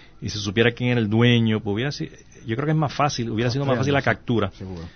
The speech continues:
Speaker 1: Porque ya se le da conocimiento a la, a las autoridades de qué tipo de animal, sus hábitos, si es peligroso en el sentido de que se le puede acercar la persona o no se le puede acercar, si lo crió desde pequeñito y tiene interacción con las personas, etcétera, etcétera, etcétera.
Speaker 2: Seguro.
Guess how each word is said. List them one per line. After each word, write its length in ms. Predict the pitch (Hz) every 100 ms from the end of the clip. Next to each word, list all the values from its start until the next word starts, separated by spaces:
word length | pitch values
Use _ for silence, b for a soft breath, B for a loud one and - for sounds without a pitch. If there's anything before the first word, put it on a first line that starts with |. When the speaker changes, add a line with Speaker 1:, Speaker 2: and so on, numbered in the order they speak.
| b - -
Speaker 1:
Porque 300 | 101 101 101
ya 120 | 104
se 120 | 120
le 60 | 127
da 300 | 120 123 120
conocimiento 560 | 120 113 104 101 117 120
a 40 |
la, 200 | 117 117
a 120 | 110
las 120 | 107 107
autoridades 540 | 107 107 104 113 113
de 100 | 98
qué 140 | 104
tipo 240 | 98 - 107
de 60 |
animal, 600 | 101 101 98 104 107 104 - b b
sus 220 | - 92
hábitos, 560 | 101 113 110 - 104 101 b b -
si 480 | - 101 98 98 101
es 140 | 101 - - -
peligroso 560 | 110 104 104 113 110 107
en 60 |
el 60 | 101
sentido 380 | 101 92 101 107
de 120 | 101
que 120 | 104
se 120 | 95
le 100 | 101
puede 180 | 98 104
acercar 300 | 98 104 104
la 100 | 101 101
persona 420 | 95 - 107 101
o 40 |
no 80 | 98
se 100 | 92
le 60 | 101
puede 160 | 104 98
acercar, 480 | - 98 - 104 - b b b
si 160 | - 104
lo 120 | 95
crió 340 | 101 98 104
desde 160 | 107 104
pequeñito 720 | 101 98 95 104 110 107 107
y 60 | 98
tiene 160 | 95
interacción 400 | 98 104 98 104
con 100 | 101
las 80 | 101
personas, 520 | - 95 - 101 104 98
etcétera, 280 | 101 101
etcétera, 280 | 95 101 107
etcétera. 320 | 101 113 - - B
Speaker 2:
Seguro. 260 | 117 95